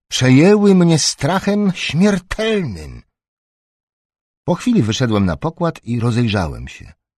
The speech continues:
Boże wielki, cóż za widok uderzył me oczy. Bałwany wielkości ogromnych gór toczyły się ze wszystkich stron, a co kilka minut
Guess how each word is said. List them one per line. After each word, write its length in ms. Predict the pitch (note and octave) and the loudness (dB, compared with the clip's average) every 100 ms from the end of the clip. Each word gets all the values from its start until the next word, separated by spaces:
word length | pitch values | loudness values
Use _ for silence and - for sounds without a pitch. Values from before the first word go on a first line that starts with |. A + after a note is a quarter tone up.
| _ _ _ _ _ _ _ | _ _ _ _ _ _ _
Boże 420 | - C#3 F#2+ C2+ | -6 -6 -4 -8
wielki, 600 | C#2 A#2 F2+ - A#1 - _ _ _ _ _ _ _ _ _ | -4 -4 -6 -12 -16 -16 _ _ _ _ _ _ _ _ _
cóż 300 | - C#3+ E2 | -4 -2 -2
za 180 | F#2 F2+ | -4 -4
widok 440 | A#2 C#3+ G2 - | -2 -2 -2 -6
uderzył 340 | F#2+ A#2+ G2+ | -2 -2 0
me 160 | G#2+ A#2+ | -2 -4
oczy. 420 | B2+ - - C#2 _ _ _ _ _ _ _ _ _ _ _ | -8 -12 -14 -16 _ _ _ _ _ _ _ _ _ _ _
Bałwany 720 | E2+ G2 A#2 A#2+ G2+ D#3 E3+ C3+ | -4 2 4 2 0 0 0 0
wielkości 680 | A2 G#2 D#3 C#3 - - - | 0 -2 -4 -4 -8 -10 -2
ogromnych 640 | C3 G#2+ C3 D#3+ D3+ D3+ F#2 | -2 2 0 2 2 0 -2
gór 500 | F2+ C#3+ B2 G#2+ F2+ - _ _ _ | 0 2 2 0 -4 -8 _ _ _
toczyły 380 | A#2+ - C3+ A#2+ | -2 2 2 4
się 140 | A#2+ | 2
ze 120 | A2+ | 0
wszystkich 520 | - D#3+ C#3+ - D#3+ | 0 -4 -4 -8 -8
stron, 460 | - - D#3+ D2 B1+ _ _ _ _ | -6 -4 -4 -4 -12 _ _ _ _
a 100 | A2 | -2
co 140 | C3 | -2
kilka 360 | B2 F3 D3 D3+ | 0 -2 2 2
minut 380 | E3+ F3+ C#3+ | 4 4 2